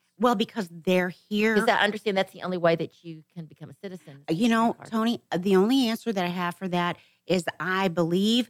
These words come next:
Speaker 1: that if they're here under one status, they can't change that status.
Speaker 2: Oh, okay. That
Speaker 1: Yeah.
Speaker 2: makes sense. We'll have to ask Shiva. Mm-hmm.
Speaker 1: Yeah, she'll know. But anyway, uh, the only thing that they can do is reapply for protected, temporary protected status.
Speaker 2: Mm-hmm.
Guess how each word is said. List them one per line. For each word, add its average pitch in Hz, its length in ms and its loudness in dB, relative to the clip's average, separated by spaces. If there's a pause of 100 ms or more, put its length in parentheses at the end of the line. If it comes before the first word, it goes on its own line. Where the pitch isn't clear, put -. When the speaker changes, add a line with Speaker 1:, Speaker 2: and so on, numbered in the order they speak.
(260)
Speaker 1:
that 175 120 2
if 175 120 -2
they're 160 120 -2
here 240 260 -2
under 175 240 0
one 190 360 2
status, 233 420 -2
they 175 140 -2
can't - 300 -6
change 185 540 2
that 147 240 -2
status. 160 600 -4
Speaker 2:
Oh, 180 160 -12
okay. - 180 -20 (200)
That 175 80 -6
Speaker 1:
Yeah. 196 200 4
Speaker 2:
makes 131 120 -6
sense. 143 180 -20
We'll 160 60 -8
have 156 80 -4
to 143 80 -12
ask 147 160 -10
Shiva. 143 240 -20
Mm-hmm. 147 360 -20 (120)
Speaker 1:
Yeah, 196 400 0
she'll - 280 2
know. 147 320 -2 (300)
But 208 240 4
anyway, 202 640 4
uh, 160 240 -2
the 196 160 4
only 269 160 6
thing 254 200 0
that 185 120 0
they 170 140 2
can 151 200 -6
do 180 460 0 (140)
is 170 200 2
reapply 233 760 -2
for 175 140 -8
protected, 175 640 -10
temporary 196 340 0
protected 170 560 -6
status. 220 480 -2 (100)
Speaker 2:
Mm-hmm. 190 140 -20